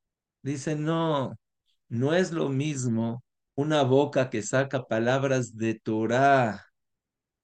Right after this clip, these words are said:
que no tiene het, que está limpia, a una boca que ya tuvo hataim, ya habló mal de una persona, ya hizo cosas indebidas." Y por eso,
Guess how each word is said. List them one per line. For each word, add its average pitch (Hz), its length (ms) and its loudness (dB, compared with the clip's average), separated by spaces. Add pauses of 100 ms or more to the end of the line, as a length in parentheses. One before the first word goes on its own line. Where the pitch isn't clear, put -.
que 104 120 -2
no 120 280 0
tiene 131 320 2 (100)
het, 131 260 0
que - 80 -6
está 127 280 0
limpia, 135 840 2 (440)
a 117 120 0
una 151 240 2
boca 147 600 4 (500)
que 107 160 0
ya 151 520 6 (200)
tuvo 143 420 0
hataim, 131 800 0
ya 123 200 6
habló 131 280 4
mal 131 260 2
de 131 60 0
una 127 220 0
persona, 127 920 2 (260)
ya 123 180 6
hizo 135 320 2
cosas 135 480 2
indebidas." 131 1120 4 (840)
Y 104 140 -4
por 101 280 -2
eso, 131 580 0